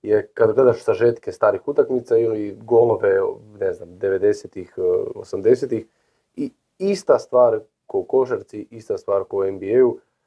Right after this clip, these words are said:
Ljudi koji imaju pedeset, šezdeset godina će reći da je, ne znam, e, ko najbolji iz svih vremena, jer jo, kak je on igrao nogomet, pogotovo u Zagrebu, ma ne u Zagrebu općenito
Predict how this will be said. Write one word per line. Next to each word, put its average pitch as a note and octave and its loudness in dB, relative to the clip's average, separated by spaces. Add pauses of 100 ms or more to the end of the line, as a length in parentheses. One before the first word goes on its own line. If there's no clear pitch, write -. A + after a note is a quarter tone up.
(120)
Ljudi D3 2
koji C3 4
imaju C3 0
pedeset, A#2 -2
šezdeset G#2+ -10
godina G#2+ 2
će G#2 -6
reći G2 -4
da F#2 0
je, F#2+ -2 (580)
ne E2 -8
znam, E2 -18 (480)
e, - -14 (1800)
ko A2 0
najbolji G2 -2
iz F2+ -20
svih - -18
vremena, C3 -2
jer C3+ 2
jo, B2 0
kak A2+ -6
je G#2+ -4
on A2 -6
igrao G#2+ -8
nogomet, A2+ -6 (400)
pogotovo A#2+ 0
u A2 -4
Zagrebu, G#2 0 (500)
ma A#2+ 6
ne A#2 4
u G#2+ 0
Zagrebu A#2 4
općenito F#2+ -4